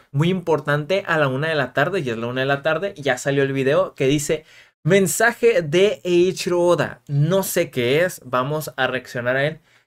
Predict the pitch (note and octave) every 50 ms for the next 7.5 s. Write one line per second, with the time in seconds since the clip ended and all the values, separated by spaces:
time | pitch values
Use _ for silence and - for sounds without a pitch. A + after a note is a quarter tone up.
0 | _ _ _ _ D#3 E3 F3 F#3 F#3 - - D3+ C#3+ - D3 D3 C#3+ D3 E3 D#3+
1 | D3+ E3 F3+ G3 G3+ A3 A3+ B3 - _ _ _ _ _ _ _ - C3+ B2 B2+
2 | B2+ B2+ - D3+ D3 D#3 D#3+ D#3 - D3+ C#3 C3+ B2 B2 B2+ B2+ A#2+ - D3 C#3
3 | C3+ - B2 A#2 B2 A#2 B2 A2+ G#2 A2 A2 G#2+ G#2+ G2 - - - A#2 A#2 -
4 | - D3+ D#3 D3+ - - F3 E3 D#3 E3 F3 F#3 G3 G#3 G3+ G3+ D#3 C3 B2+ C3
5 | C#3 C#3+ D3 D3+ D3+ E3 F3+ F#3 F3 - _ _ - C#3 C3 B2+ B2 A#2+ A#2+ B2+
6 | C#3 D3 D#3 D3 - E3+ D#3+ D3+ C#3+ C#3 C3+ A#2+ A2+ A#2 B2+ B2 C3 A#2+ A#2 A#2
7 | A2+ - A#2 A#2 B2 C3 C#3 C#3+ D3+ D#3